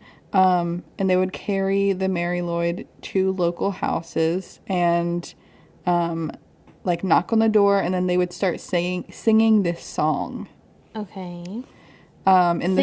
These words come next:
Speaker 2: it
Speaker 1: song
Speaker 2: for
Speaker 1: is,
Speaker 2: us, Savannah.
Speaker 1: the song is in Welsh.
Speaker 2: Oh, darn. <laughs>
Speaker 1: So I don't really know if I could sing it, but it
Speaker 2: Yeah.
Speaker 1: is, I'm pretty sure it is, like, the same song every time.
Speaker 2: Okay.
Speaker 1: Um, or at least similar.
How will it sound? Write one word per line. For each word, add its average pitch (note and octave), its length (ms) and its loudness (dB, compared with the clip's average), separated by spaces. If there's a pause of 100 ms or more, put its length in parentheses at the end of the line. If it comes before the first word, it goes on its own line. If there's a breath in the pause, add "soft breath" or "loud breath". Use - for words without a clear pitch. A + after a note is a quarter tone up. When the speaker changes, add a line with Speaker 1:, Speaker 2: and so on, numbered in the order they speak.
Speaker 2:
it - 20 4
Speaker 1:
song B3 220 12
Speaker 2:
for C#4+ 120 12
Speaker 1:
is, - 80 -6
Speaker 2:
us, G#3+ 120 -10
Savannah. F#3 400 -16
Speaker 1:
the A#3+ 100 4
song D4 300 8
is F4+ 100 4
in B3 160 10
Welsh. - 560 0 (140)
Speaker 2:
Oh, E3+ 280 -4 (120)
darn. F#3+ 680 2
<laughs> - 220 4
Speaker 1:
So A3+ 240 10
I A#3 240 8
don't E4 240 6
really C#4 340 6
know G#3 200 6
if G3 80 0
I F#3+ 100 4
could E3+ 180 -2
sing D3 220 -2
it, - 140 -4 (380 loud breath)
but G#3 140 6
it G3+ 160 8
Speaker 2:
Yeah. F3+ 60 6 (140)
Speaker 1:
is, C#4+ 340 4
I'm A3+ 260 6
pretty E4 260 4
sure C#4 300 4
it - 80 2
is, F#3 300 2
like, F3 200 -2 (160)
the F#3+ 220 0
same E3+ 600 -4 (120)
song D#3 480 2
every D3 200 -2
time. D#3 320 -4 (460 loud breath)
Speaker 2:
Okay. G#3+ 180 -6
Speaker 1:
Um, F3 280 4
or F#3 140 6
at - 80 4
least - 240 0
similar. F3 400 -4